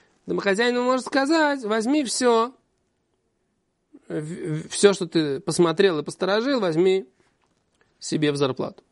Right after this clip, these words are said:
Теперь Гемара говорит: «А давай посмотрим, в принципе,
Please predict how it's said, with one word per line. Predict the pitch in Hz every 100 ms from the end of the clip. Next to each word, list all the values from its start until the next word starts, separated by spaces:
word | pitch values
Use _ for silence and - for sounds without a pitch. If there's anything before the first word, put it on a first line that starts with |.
| _ _ _ _ _ _ _ _ _ _ _ _ _ _ _ _ _ _ _ _ _ _ _ _ _ _ _ _ _ _ _ _
Теперь | - 185
Гемара | 196 208 220
говорит: | 226 202
«А | -
давай | 160 196 262
посмотрим, | 254 254 214 151 143
в |
принципе, | - 170 151 - 180